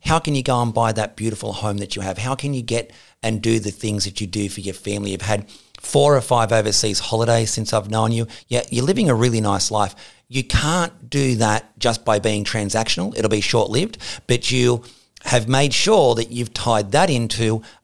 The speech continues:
a really purposeful why, and that is you want to improve people's lives through health. And I think number three,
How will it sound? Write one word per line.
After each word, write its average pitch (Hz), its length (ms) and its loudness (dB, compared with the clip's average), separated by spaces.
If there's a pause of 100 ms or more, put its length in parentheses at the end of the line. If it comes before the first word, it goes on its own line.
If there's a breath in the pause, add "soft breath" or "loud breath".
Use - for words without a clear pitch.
(100)
a 117 120 4
really 127 680 2 (180 soft breath)
purposeful 113 800 0 (160)
why, 95 460 0 (260 loud breath)
and 113 220 0
that 151 120 4
is 120 240 0 (200 loud breath)
you 113 320 -2
want 120 180 2
to 113 80 2
improve 110 520 -2
people's 110 380 -6
lives 98 460 0 (180 loud breath)
through 104 320 -2
health. 92 460 -2 (240 soft breath)
And 117 120 -2
I 123 60 2
think 180 300 -2
number 139 240 0
three, 143 400 0